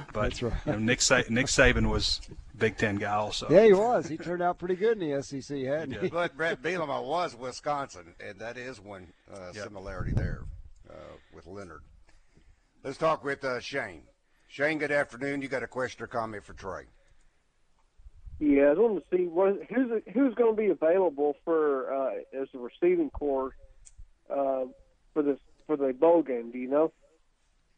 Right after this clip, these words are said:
Speaker 1: Yeah, what are they down to, like, seven receivers? <laughs> Something
Speaker 2: Well,
Speaker 1: like that.
Speaker 2: yeah, they still got numbers are good, but the, the one we haven't heard anything from is Matt Landers, which
Speaker 1: Yeah.
Speaker 2: to me means he's, he's gonna play if he hadn't said anything, isn't he?
Speaker 1: I,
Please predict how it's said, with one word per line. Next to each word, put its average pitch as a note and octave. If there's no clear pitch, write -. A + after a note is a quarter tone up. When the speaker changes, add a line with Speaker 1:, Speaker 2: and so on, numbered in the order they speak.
Speaker 1:
Yeah, B2
what A#2+
are C#3
they B2
down B2+
to, A#2
like, A#2
seven B2
receivers? -
<laughs> -
Something -
Speaker 2:
Well, A#3
Speaker 1:
like C#3+
that. G#3
Speaker 2:
yeah, G3
they D3
still G3+
got D3
numbers D3+
are A#2+
good, F#3
but C3
the, A#2
the B2
one E3
we G#3
haven't D3+
heard C#3+
anything F3
from A3+
is B2+
Matt E3+
Landers, F3+
which D3
Speaker 1:
Yeah. A#2+
Speaker 2:
to A2+
me A#3+
means G3+
he's, G#3
he's D#3
gonna F#3
play A#3
if A#3
he C#3
hadn't C#3
said A3
anything, E3
isn't D#3+
he? B3+
Speaker 1:
I, -